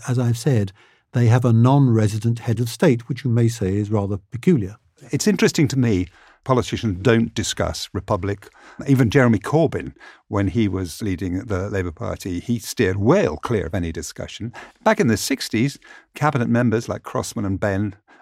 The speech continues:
Speaker 2: uh, were republicans and did talk about it. Why don't people talk about it now? And will this become more of a subject of discussion as the occupant of the throne changes?
Speaker 1: I don't think Crossman and Benn expressed their republicanism much in public.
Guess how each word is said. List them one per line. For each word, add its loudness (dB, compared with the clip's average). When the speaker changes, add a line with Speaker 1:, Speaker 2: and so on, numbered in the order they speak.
Speaker 2:
uh, -4
were 2
republicans -2
and -6
did -2
talk -6
about -4
it. -8
Why 0
don't -2
people -2
talk 0
about -2
it -4
now? -4
And 2
will 0
this -4
become 2
more 8
of 6
a 2
subject -2
of -4
discussion -6
as -2
the -4
occupant -6
of -10
the -6
throne -4
changes? -8
Speaker 1:
I 4
don't 8
think 4
Crossman 6
and 6
Benn 6
expressed 0
their 4
republicanism 2
much 0
in 2
public. -2